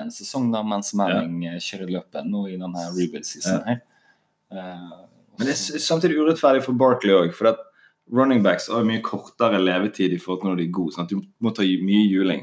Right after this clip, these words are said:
Speaker 2: De
Speaker 1: Mm.
Speaker 2: nek-, de nek-, de kan jo ikke sitte han et år, på en måte.
Speaker 1: Nei.
Speaker 2: Så han, de bruker jo opp litt av dekket på han også det året, sant? Så det er liksom litt sånn her, selv om han var rookie of the year i fjor, så, så draftet de feil.
Speaker 1: Mm.
Speaker 2: De skulle ikke tatt, selv om han var dritgod,
Speaker 1: Mm.
Speaker 2: kanskje den beste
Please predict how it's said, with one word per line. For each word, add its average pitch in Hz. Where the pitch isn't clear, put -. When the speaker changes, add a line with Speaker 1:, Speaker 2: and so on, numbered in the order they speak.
Speaker 2:
De 98
Speaker 1:
Mm. 110
Speaker 2:
nek-, 113
de 117
nek-, 120
de 120
kan 123
jo 101
ikke 101
sitte 127
han 113
et 80
år, 65
på -
en 80
måte. -
Speaker 1:
Nei. 80
Speaker 2:
Så 110
han, 127
de 123
bruker 123
jo 95
opp 104
litt 127
av 117
dekket 117
på 104
han 107
også 95
det 82
året, 71
sant? 90
Så 107
det 104
er 104
liksom 113
litt 110
sånn 110
her, -
selv 151
om 127
han 135
var 123
rookie 113
of 95
the 101
year 98
i 92
fjor, 95
så, 110
så 107
draftet 104
de 92
feil. 87
Speaker 1:
Mm. 98
Speaker 2:
De 101
skulle 113
ikke 117
tatt, -
selv 143
om 135
han 127
var 113
dritgod, 131
Speaker 1:
Mm. 92
Speaker 2:
kanskje 120
den 113
beste 104